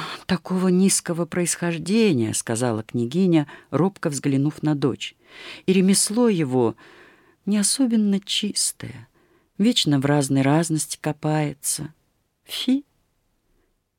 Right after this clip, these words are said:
Княжна вспыхнула и пересела на другое кресло, подальше от матери. Егорушку тоже покоробило. Он терпеть не мог барской спеси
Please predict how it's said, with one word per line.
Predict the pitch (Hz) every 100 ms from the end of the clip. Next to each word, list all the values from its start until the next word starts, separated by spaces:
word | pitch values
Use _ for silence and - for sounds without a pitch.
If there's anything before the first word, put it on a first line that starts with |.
| _ -
Княжна | 110 107 117 127
вспыхнула | - - - 196 208 - - 110 95 - -
и | 123
пересела | - 123 - 156 156
на | 143
другое | 131 123 170 170
кресло, | 156 175 196 - 107
подальше | - 113 127 - 135
от | 135
матери. | 160 170 - 135 - _ _ - - -
Егорушку | 104 95 107 139 -
тоже | 214 180 113 104
покоробило. | - - 117 117 113 120 117 127 _ _ _
Он | 190 185
терпеть | - 214 - 165 -
не | 123
мог | 120 117 101
барской | 127 120 - 110
спеси | - - 208 208 - 165